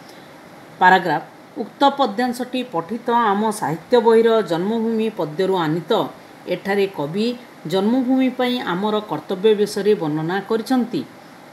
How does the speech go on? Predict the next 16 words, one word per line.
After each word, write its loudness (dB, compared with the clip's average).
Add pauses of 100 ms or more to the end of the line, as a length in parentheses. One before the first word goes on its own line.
ତାପରେ 0
ଆଉ 0
ଗୋଟେ 0
ପାରାଗ୍ରାଫ 0
ଆରମ୍ଭ 0
କରିବ, -4 (680)
ଆମେ 4
ଯେଉଁ 4
ଜନ୍ମଭୂମି 2 (100)
ବା 2
ଦେଶର -2 (580)
ଜନ୍ମଗ୍ରହଣ 2
କରିଛୁ, -2 (460)
ସେହି 6
ଆମର 4
ପବିତ୍ର -4